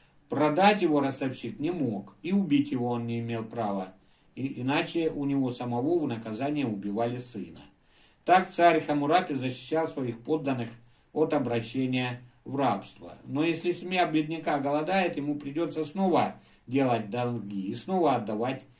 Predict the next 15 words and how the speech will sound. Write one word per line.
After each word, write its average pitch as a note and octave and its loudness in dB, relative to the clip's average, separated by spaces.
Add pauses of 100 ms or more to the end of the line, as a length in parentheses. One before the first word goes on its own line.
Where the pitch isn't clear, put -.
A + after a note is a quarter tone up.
(160)
детей A#2 -2
богачу. A2 -6 (640)
Хаммурапи F#3 2
не F3+ -2
видел F#3 4
в C#3+ 4
этом C3+ -2
несправедливости, A#2+ -4
ведь A2+ -12
такой D3+ -2
порядок D3 2
тоже D3+ 0 (260)
установили C3+ 0
б-, A2 -6
боги. A2+ -2